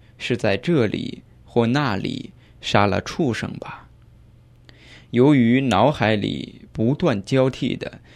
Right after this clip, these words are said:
浮现着许许多多的画面，一会儿是善功德的画面，一会儿是罪孽的画面，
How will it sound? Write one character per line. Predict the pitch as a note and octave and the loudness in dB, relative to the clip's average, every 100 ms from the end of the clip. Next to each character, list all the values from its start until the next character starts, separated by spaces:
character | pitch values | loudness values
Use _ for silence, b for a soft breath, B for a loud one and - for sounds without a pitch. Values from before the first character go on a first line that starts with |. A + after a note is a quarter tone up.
| b | b
浮 | - - G#2+ B2+ | -20 -6 -2 -2
现 | - C#3 G2+ | 0 0 0
着 | - - - | -6 -10 -12
许 | - - A#2+ C#3 | -14 -2 2 2
许 | D3+ A2+ C#2 - | 0 -4 -8 -6
多 | C#3+ C#3+ | 0 2
多 | D3 D3 | 2 -2
的 | B2 G#2+ | -2 -4
画 | - C#3 G2+ | -4 -4 -4
面， | A#2+ C3 - - _ _ _ - b b b b | -6 -6 -8 -18 _ _ _ -20 b b b b
一 | - C#3 | -2 0
会 | E3 F#3 | 2 0
儿 | C#3 - - _ - | -2 -4 -16 _ -18
是 | - G#2+ | -6 -4
善 | - F#3 C3+ G#2 | -2 -2 -2 -2
功 | A2+ A2+ | -2 -2
德 | - E2+ | -2 -4
的 | - | -6
画 | G#2+ - | -6 -8
面， | - - - - - b b b _ - | -10 -12 -14 -20 -20 b b b _ -6
一 | G#2+ A#2 | 2 2
会 | B2 C3 | 2 2
儿 | E2 G#1 - - - | 2 0 -12 -20 -14
是 | - A#2 | -2 -2
罪 | G#2 G3 E3 | -2 -2 0
孽 | A2+ A#2+ - | 0 -4 -6
的 | - | -12
画 | - - | -12 -10
面， | - - | -10 -16